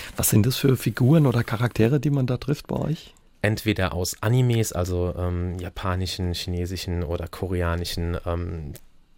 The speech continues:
Speaker 2: Zeichentrick- oder Animationsvorlagen oder eben aus Comicheften, aus Filmen oder eine ganz große Sparte ist Gaming, also Computerspiele, Konsolenspiele.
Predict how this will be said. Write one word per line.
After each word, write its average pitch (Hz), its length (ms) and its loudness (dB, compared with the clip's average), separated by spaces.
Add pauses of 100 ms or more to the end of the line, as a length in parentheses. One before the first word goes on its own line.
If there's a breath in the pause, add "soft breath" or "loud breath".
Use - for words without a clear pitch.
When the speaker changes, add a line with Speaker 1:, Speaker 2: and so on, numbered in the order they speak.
(180)
Speaker 2:
Zeichentrick- - 800 -4
oder 87 220 -2
Animationsvorlagen 127 1300 0
oder 90 260 0
eben 87 260 0
aus 78 320 -6 (360 loud breath)
Comicheften, 101 920 -2
aus - 260 -6
Filmen 110 400 2
oder 101 320 -8
eine 151 80 -4
ganz 139 240 -4
große 127 240 -4
Sparte 110 360 -6
ist - 140 -6
Gaming, 92 500 0
also 92 260 -4 (420 loud breath)
Computerspiele, 95 720 -2 (180)
Konsolenspiele. 87 640 -2